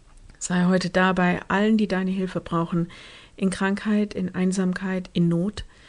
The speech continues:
Sei besonders auch bei denen, die in ihrer Not und in dem, was sie aushalten müssen, nicht gesehen werden.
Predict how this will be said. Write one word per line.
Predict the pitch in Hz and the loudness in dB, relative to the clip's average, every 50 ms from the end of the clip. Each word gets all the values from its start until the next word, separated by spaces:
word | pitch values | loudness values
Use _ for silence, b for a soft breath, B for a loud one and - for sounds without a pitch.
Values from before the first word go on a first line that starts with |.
| B B B B B B B B B B B | B B B B B B B B B B B
Sei | - 202 214 | 2 4 4
besonders | 214 220 208 220 226 240 262 269 254 - | 6 6 4 4 4 2 2 0 0 -2
auch | 208 202 | -4 -4
bei | 202 208 185 180 | -2 -2 -2 -2
denen, | - 196 208 226 233 220 214 | 0 0 0 0 2 2 2
die | 202 190 | 2 2
in | 180 180 180 | 2 2 0
ihrer | 185 185 185 185 180 180 | 0 -2 0 0 2 2
Not | 180 175 180 185 208 220 233 226 - | 2 2 2 0 0 -2 -2 -2 -2
und | 165 180 180 185 | -2 -2 -2 0
in | 180 180 175 175 180 180 B B B B B B - | 0 0 0 0 -2 -4 B B B B B B -2
dem, | 202 226 233 226 | 0 2 2 2
was | 208 202 202 | 2 2 0
sie | - 196 - - | 0 -2 -2 -2
aushalten | 170 185 190 - - 190 180 175 180 175 - 180 175 175 | -4 -4 -4 -6 -6 -4 -2 -2 -2 -2 -2 0 0 0
müssen, | 175 175 175 - - 180 180 180 B B B B B B B B | 0 0 -2 -2 -2 -2 -2 -4 B B B B B B B B
nicht | 208 220 214 214 - - | 2 2 2 2 0 -4
gesehen | - 202 190 185 185 170 165 160 160 | -4 -2 0 0 0 0 0 -2 -2
werden. | 170 170 165 165 160 165 165 165 | -2 -4 -4 -4 -4 -4 -6 -6